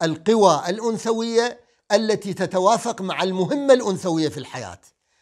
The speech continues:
لأن البعض للأسف الشديد، لا نريد أن نبحث هذا الموضوع، لعلنا في فرصة أخرى نتطرق إليه،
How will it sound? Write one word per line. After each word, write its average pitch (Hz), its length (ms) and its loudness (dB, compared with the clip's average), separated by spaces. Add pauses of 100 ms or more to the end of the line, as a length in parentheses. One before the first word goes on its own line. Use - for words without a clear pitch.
(220)
لأن 190 240 -4
البعض 202 420 -2
للأسف 202 320 -2
الشديد، 196 400 -6
لا 233 120 2
نريد 202 280 -2
أن 165 140 -6
نبحث 156 300 -6
هذا 151 180 -4
الموضوع، 147 500 -4 (220)
لعلنا 165 460 0
في 160 180 -2
فرصة 165 600 -6
أخرى 156 380 -4 (360)
نتطرق 160 640 -2
إليه، 139 340 -8